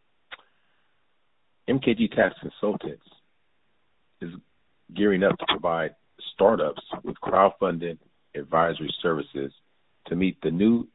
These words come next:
S E C, or at least to meet the S E C eligibility requirements for Form C F. C F is for crowdfunding, uh, submissions to regulated funding portals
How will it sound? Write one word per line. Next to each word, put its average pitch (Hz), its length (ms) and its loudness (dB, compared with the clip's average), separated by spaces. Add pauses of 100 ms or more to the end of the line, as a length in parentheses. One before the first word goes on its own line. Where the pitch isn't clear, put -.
S 98 220 6
E 92 140 -6 (140)
C, 78 320 -8 (840)
or 87 100 2
at 90 60 0
least 110 200 2
to - 40 -8
meet 92 180 -2
the - 160 -4
S 87 240 -2
E 82 140 -10 (100)
C 80 260 -10
eligibility 87 540 -2
requirements 76 680 -4 (280)
for 80 100 -6 (100)
Form 82 240 0 (140)
C 85 220 -6
F. 71 140 -6 (440)
C 110 140 0
F 113 160 -2
is - 120 -10
for - 120 -10
crowdfunding, 76 760 -6 (640)
uh, - 220 -6 (100)
submissions 87 600 -2 (360)
to 76 120 -4
regulated 98 560 0 (240)
funding 82 400 2
portals 78 420 -4